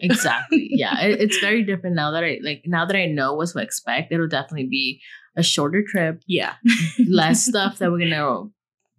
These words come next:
Speaker 1: carry around because
Speaker 2: Yeah.
Speaker 1: it's, it's a
Speaker 2: It's
Speaker 1: lot.
Speaker 2: just a lot. Yeah.
Speaker 1: Mm-hmm.
Speaker 2: But that happened. You're closer to your five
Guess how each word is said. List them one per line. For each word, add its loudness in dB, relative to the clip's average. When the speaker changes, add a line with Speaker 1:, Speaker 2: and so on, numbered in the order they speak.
Speaker 1:
carry 2
around -2
because -2
Speaker 2:
Yeah. -8
Speaker 1:
it's, -8
it's -6
a -6
Speaker 2:
It's -2
Speaker 1:
lot. 0
Speaker 2:
just -2
a 0
lot. -2
Yeah. -4
Speaker 1:
Mm-hmm. -8
Speaker 2:
But -2
that 0
happened. -4
You're 0
closer 0
to -2
your 0
five -2